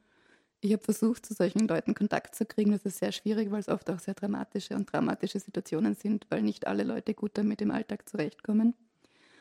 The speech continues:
Hab dann aber lustigerweise einmal auf einer Party irgendwie über meinen Beruf gesprochen und dann über das Buch und was mich gerade beschäftigt hat. Und dann hatte ich das sehr interessante Erkenntnis, dass, äh,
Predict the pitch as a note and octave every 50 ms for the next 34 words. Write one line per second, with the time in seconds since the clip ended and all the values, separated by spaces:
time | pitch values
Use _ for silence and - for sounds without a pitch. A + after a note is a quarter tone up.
0 | _ _ _ _ _ _ _ _ _ - G3+ - - G#3 A3 G3+ A3 G#3 G#3+ A#3+
1 | - - A3+ - A3 G3 G#3 G#3+ G#3 - G#3+ G#3 G#3 G#3 G#3+ G#3+ G#3 - - G#3
2 | G#3 G3+ _ - G3 - - - _ - A#3 A#3 A#3 A#3 A3 - _ _ _ _
3 | _ _ _ _ _ _ _ _ _ _ - G#3 G3 F#3+ G3+ - G3+ - A3 G#3+
4 | A3 G#3+ B3 B3+ _ _ _ _ - A3 A3 G#3+ G3+ - A3 A#3+ B3+ - - A#3+
5 | A3 - - - G#3+ - - A3 G3+ - G#3+ G#3+ G#3+ A3+ A3+ A3+ - - - A#3+
6 | A#3+ - - G#3+ G3 G#3 - G#3+ G3 - - G#3 G#3 G#3+ - G3 - - - -
7 | - - A3 - - G#3+ G#3+ A3 - - _ _ _ _ _ _ _ _ - _
8 | _ _ _ _ - G3 - G3+ G3 G3 G3+ G#3 - - F#3+ - - G#3 G#3 G#3+
9 | G#3 - G#3 - - G3+ G3+ G3 - G3+ - G#3 - - G3+ G3 G3+ G3 - G#3
10 | G3+ F#3+ - _ - G3 F#3+ F3 - - - G3+ G3+ G3+ G3+ G3